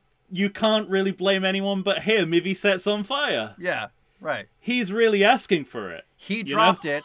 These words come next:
Speaker 2: and a man near
Speaker 1: <laughs>
Speaker 2: him caught on fire.
Speaker 1: There's no, there's no supernatural intervention there. It's just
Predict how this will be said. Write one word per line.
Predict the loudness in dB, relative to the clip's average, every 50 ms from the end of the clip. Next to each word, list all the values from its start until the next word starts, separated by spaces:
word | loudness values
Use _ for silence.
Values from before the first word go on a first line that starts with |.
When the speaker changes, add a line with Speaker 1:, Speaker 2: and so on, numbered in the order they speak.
| -6 -6
Speaker 2:
and | -4 -4 -4
a | -4
man | -4 -2 -2 -2 -2
near | -4 -6 -6 -6 -6 -6
Speaker 1:
<laughs> |
Speaker 2:
him | -6 -6 -6 -4 -6 -6 -10 -14 -20 _ _ _ _ _ _ _ _ _ _
caught | -8 -4 -2 -2 -2
on | -2 -2 -4 -4 -6
fire. | -4 -4 -2 -2 -2 -2 -4 -6 -8 _ _ _ _ _ _ _ _ _ _ _ -16 -16 -16 -16 _ -20 -20 -20 -10 -2 0
Speaker 1:
There's | 0 0 2 0
no, | 0 0 2 2 0 0 0
there's | 0 0 0 0
no | 0 0 0 2 0 -2 -4 -6 -12 -14
supernatural | -10 -4 -2 -2 -2 -2 -2 0 0 0 -2 -2 -4 -4 -4
intervention | -4 -6 -8 -6 -4 -4 -4 -4 -6 -8 -10 -10 -6
there. | -4 -2 -2 -2 -2 -4
It's | -6 -8 -8
just | -6 -4 -4 -4 -4 -8 -16 -20